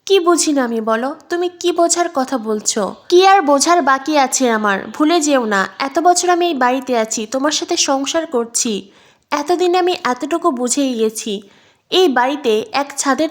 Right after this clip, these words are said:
তলায় আমরা দুজন প্রাণী আছি, আমাদের মধ্যে না আছে কোনো সুসম্পর্ক আর না আছে কোনো ভালোবাসা, আছে শুধু অর্থ, টাকা, পয়সার প্রাচুর্য, এছাড়া আর কিচ্ছু নেই।" যেই মেয়েটার জীবনে ভালোবাসা আছে,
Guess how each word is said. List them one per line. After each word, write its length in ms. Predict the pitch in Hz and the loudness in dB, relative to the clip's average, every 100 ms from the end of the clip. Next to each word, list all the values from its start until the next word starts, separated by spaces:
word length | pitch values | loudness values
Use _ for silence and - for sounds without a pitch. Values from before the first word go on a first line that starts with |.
| - | 2
তলায় 340 | 311 254 226 - | 2 2 0 -2
আমরা 300 | 240 254 285 | -2 0 0
দুজন 340 | 311 285 330 339 | 0 0 -2 -4
প্রাণী 480 | 339 269 247 262 247 | -2 0 2 0 0
আছি, 480 | 220 - 220 185 - _ _ | -2 -2 -4 -4 -10 _ _
আমাদের 400 | - 285 320 339 | 0 2 2 2
মধ্যে 420 | 330 339 262 240 226 | 2 0 0 0 2
না 180 | 247 | 2
আছে 220 | 277 285 311 | 0 0 -2
কোনো 260 | 311 311 | -2 -2
সুসম্পর্ক 920 | 311 302 277 262 247 254 285 285 320 339 - - _ | 0 0 -2 -2 -2 -2 -2 0 -4 -4 -12 -20 _
আর 200 | 277 277 | -2 0
না 180 | 254 262 | 0 2
আছে 220 | 285 - | 0 -2
কোনো 260 | 320 320 320 | -4 -2 0
ভালোবাসা, 760 | 254 240 233 233 220 - 196 - - _ _ _ | 0 -2 0 0 0 0 -2 -4 -10 _ _ _
আছে 240 | 247 269 311 | -4 -2 -2
শুধু 240 | 349 349 | 0 0
অর্থ, 520 | - - 254 254 - | 0 2 0 0 -2
টাকা, 480 | 330 330 247 247 294 | 0 2 0 2 2
পয়সার 500 | 294 254 269 320 320 | 2 0 0 0 -2
প্রাচুর্য, 800 | 311 262 240 262 233 202 214 185 - - _ - | -2 -2 0 0 -4 -2 -2 -2 -6 -20 _ -4
এছাড়া 340 | 302 311 359 | -2 2 2
আর 100 | 359 | 2
কিচ্ছু 380 | 359 370 359 - | 2 -4 -2 0
নেই।" 300 | 320 262 196 - - _ _ - 262 | 0 0 -2 -6 -18 _ _ -8 0
যেই 260 | 320 381 | 4 4
মেয়েটার 500 | 294 254 262 320 330 | 4 0 2 2 2
জীবনে 380 | 233 254 277 302 | 0 -2 0 0
ভালোবাসা 640 | 269 233 240 269 277 294 | 0 0 0 0 0 0
আছে, 320 | 277 277 302 | -2 -2 -6